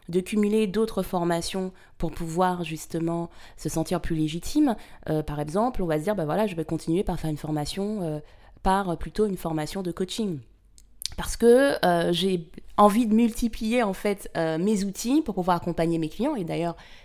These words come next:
c'est tout à votre honneur. Mais, euh, il y a aussi quelque chose de caché, c'est la peur finalement,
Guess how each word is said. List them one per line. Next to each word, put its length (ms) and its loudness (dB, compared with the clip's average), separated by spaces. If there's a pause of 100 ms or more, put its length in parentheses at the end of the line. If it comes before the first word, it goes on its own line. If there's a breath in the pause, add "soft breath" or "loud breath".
c'est 180 -2
tout 200 -8
à 80 2
votre 280 0
honneur. 360 4 (500 loud breath)
Mais, 600 6
euh, 140 6
il 80 2
y 60 8
a 80 8
aussi 280 -2
quelque 260 -2
chose 320 0
de 260 2
caché, 500 -2 (220 loud breath)
c'est 500 2
la 180 2
peur 480 0
finalement, 680 0